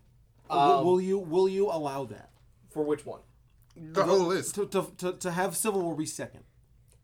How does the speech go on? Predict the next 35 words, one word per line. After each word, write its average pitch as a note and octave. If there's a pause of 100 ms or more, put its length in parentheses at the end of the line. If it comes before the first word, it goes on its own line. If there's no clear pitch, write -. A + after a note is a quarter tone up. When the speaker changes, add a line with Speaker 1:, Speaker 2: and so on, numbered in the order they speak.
(200)
Speaker 1:
Fine. - (480)
Speaker 2:
Okay. C3+ (240)
Speaker 3:
<laughs> D#3+
Speaker 2:
What, G3+
what, G3
what, G#3
what, F#3+ (340)
when F3+
you're G#3+
looking G3
at E3+
that, B2
a E3+
lo-, E3+
aside F#3
from E3+
that, A2
what D3+
would E3+
you E3
see B2
as A#2+
a B2+
big A#2+ (580)
glaring B2+
inaccuracy? A2+ (1500)
Speaker 1:
Guardians A3+
and F3
Ant-Man, C3+
I C3
can C3
Speaker 2:
I, G3
I, G#3+
Speaker 1:
switch C3
that. A#2